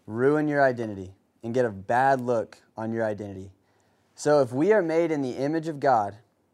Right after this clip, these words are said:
and Satan can steal our identity or twist our identity, that can twist our idea of God and the way that we look at God.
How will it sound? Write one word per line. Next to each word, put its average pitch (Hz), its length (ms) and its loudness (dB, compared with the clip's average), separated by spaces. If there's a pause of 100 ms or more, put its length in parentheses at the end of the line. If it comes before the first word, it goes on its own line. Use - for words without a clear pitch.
and 123 180 -4
Satan 170 440 -2
can 147 200 -6
steal 147 560 -2
our 117 140 0
identity 131 480 -4
or 113 180 -4
twist - 680 -4 (480)
our 123 180 4
identity, 131 540 -2 (560)
that 135 280 6
can 160 160 -2
twist - 680 -2 (220)
our 120 160 4
idea 113 380 0
of 98 100 -8
God 101 280 -4 (160)
and 117 120 -8
the 117 80 -4
way 120 180 0
that 117 120 -4
we 113 120 -6
look 110 200 -8
at 92 100 -12
God. 95 300 -10